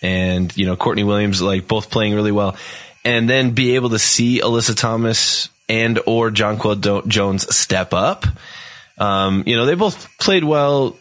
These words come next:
you know, on the boards, and Alyssa Thomas had some good, good assists, but, like, just offensively, neither one of them played very well. They were a combined six of twenty-two from the floor. I think that <laughs> Jonquel Jones,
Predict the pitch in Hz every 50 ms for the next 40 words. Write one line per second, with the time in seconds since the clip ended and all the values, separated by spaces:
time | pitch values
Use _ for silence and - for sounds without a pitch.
0 | _ - 110 120 113 107 - - 113 113 104 90 90 101 113 151 165 - 165 151
1 | 147 - - - - - - _ _ _ _ _ - 107 104 101 101 98 98 98
2 | 98 101 98 98 - - 107 113 117 120 120 123 117 120 110 117 120 113 101 -
3 | 113 107 107 101 98 87 - _ _ _ _ _ _ _ - - 110 107 101 92
4 | - - 139 156 147 - - - 110 - 113 110 101 - - - - - - -
5 | - - - _ - 120 120 139 139 - - - 90 107 - - - 107 113 120
6 | - - 110 98 87 95 92 85 82 67 55 101 - _ _ _ _ _ - 107
7 | 113 127 135 131 117 110 113 110 110 101 98 98 95 92 90 - 101 101 98 90
8 | 98 90 90 90 92 92 95 98 107 113 117 113 104 - 117 101 98 101 101 98
9 | 92 - - - 110 - - 101 - - 107 104 101 95 90 - 101 98 - 107
10 | 101 92 - - 107 104 101 101 98 98 - - - - - - - - _ _
11 | - 107 127 156 143 - 151 147 147 143 127 - - 107 104 110 107 107 104 -
12 | - - 107 - 127 - - - - - - - - - _ - 113 110 131 131
13 | 139 147 143 147 147 143 139 127 120 143 156 147 135 127 127 127 123 123 - -